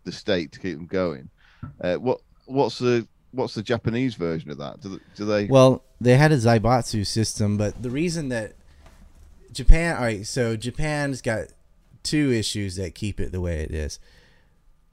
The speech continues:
Speaker 2: One is competing with China, and you can't
Speaker 1: Right.
Speaker 2: compete with d-, the dollar store goods from China, 'cause China has, everybody knows they've got sweatshop labor, essentially slavery, like, women living in factories with suicide nets and things. It's like,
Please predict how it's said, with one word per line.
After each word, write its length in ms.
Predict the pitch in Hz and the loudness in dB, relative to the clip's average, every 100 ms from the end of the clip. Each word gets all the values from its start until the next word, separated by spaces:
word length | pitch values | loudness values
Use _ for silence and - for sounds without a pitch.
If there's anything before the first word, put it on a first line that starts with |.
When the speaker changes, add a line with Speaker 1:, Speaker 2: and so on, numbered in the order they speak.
| - | -2
Speaker 2:
One 280 | 131 156 156 | 6 6 6
is 140 | 139 | 2
competing 480 | 143 120 131 120 110 | 0 2 4 4 2
with 140 | 98 | 0
China, 540 | - - 104 95 80 82 - - - _ | -2 -2 0 -2 -6 -10 -16 -20 -20 _
and 120 | 107 | -4
you 100 | 113 | -2
can't 260 | 110 147 143 | 0 0 0
Speaker 1:
Right. 40 | - | -2
Speaker 2:
compete 420 | 123 127 123 - | -2 0 -2 0
with 400 | 110 98 - - | -2 -2 -8 -14
d-, 80 | - | -8
the 100 | 107 | -6
dollar 320 | 101 107 104 | -2 0 -2
store 240 | 92 104 95 | -2 -4 -4
goods 300 | 92 85 - | -4 -6 -6
from 140 | 87 | -8
China, 400 | 82 90 73 - - _ _ _ - | -6 -6 -6 -10 -16 _ _ _ -8
'cause 160 | 120 - | -6 -2
China 420 | - 135 135 127 | 0 2 4 2
has, 520 | 120 110 104 101 92 - | 2 2 2 0 -2 -2
everybody 340 | 113 107 104 | 0 0 0
knows 320 | 98 95 90 | 0 -2 -2
they've 160 | 92 92 | -4 -2
got 220 | 92 85 - - | -2 -4 -8 -12
sweatshop 600 | - 113 - 110 98 - | -4 -4 -2 -4 -4 -4
labor, 520 | 95 95 92 90 87 | -2 -2 -2 -4 -4
essentially 440 | - 110 104 95 | -4 -4 -4 -4
slavery, 520 | 85 95 92 85 87 | -6 -4 -2 -2 -2
like, 160 | 85 85 | -2 -4
women 440 | 98 98 98 90 - - - - | -4 -2 -2 -6 -8 -18 -20 -8
living 240 | 104 107 101 | -2 0 0
in 80 | |
factories 520 | 90 101 92 - 92 82 | -2 -2 -2 -2 -4 -4
with 100 | 82 | -6
suicide 520 | 98 90 - 87 82 | -4 -2 -2 -4 -4
nets 300 | 85 80 - | -6 -6 -8
and 120 | 85 | -8
things. 320 | 85 85 82 | -6 -6 -6
It's 100 | 80 | -6
like, 200 | 90 90 | -6 -6